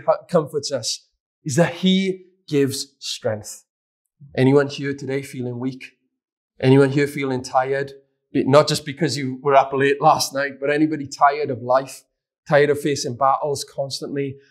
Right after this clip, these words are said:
You're feeling weary, you're struggling? Well, the Holy Spirit empowers us and gives us a strength, supernatural strength, that enables us to go on even when our natu-, natural bodies feel like failing,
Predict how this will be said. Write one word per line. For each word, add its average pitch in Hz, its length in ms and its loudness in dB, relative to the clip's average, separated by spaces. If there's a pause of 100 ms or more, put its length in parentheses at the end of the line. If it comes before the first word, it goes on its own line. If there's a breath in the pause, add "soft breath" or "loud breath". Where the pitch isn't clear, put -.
You're 139 120 -8
feeling 143 340 2
weary, 143 520 -4 (180)
you're 135 80 -8
struggling? 143 720 2 (580)
Well, 131 120 2
the 131 60 -4
Holy 151 340 -2
Spirit 127 640 -4
empowers 151 720 0
us - 460 -4 (420)
and 127 160 -2
gives 135 220 2
us - 180 -4
a 139 40 -14
strength, 156 580 4
supernatural 175 800 0
strength, 135 580 0 (440)
that 156 100 4
enables 156 480 0
us 139 140 -8
to 151 100 -16
go 160 260 0
on 131 340 2 (300)
even 170 320 -2
when 156 160 2
our 143 100 0
natu-, 139 440 -8
natural 160 380 -2
bodies 135 420 -4
feel 131 240 -10
like 127 180 -8
failing, 113 460 -16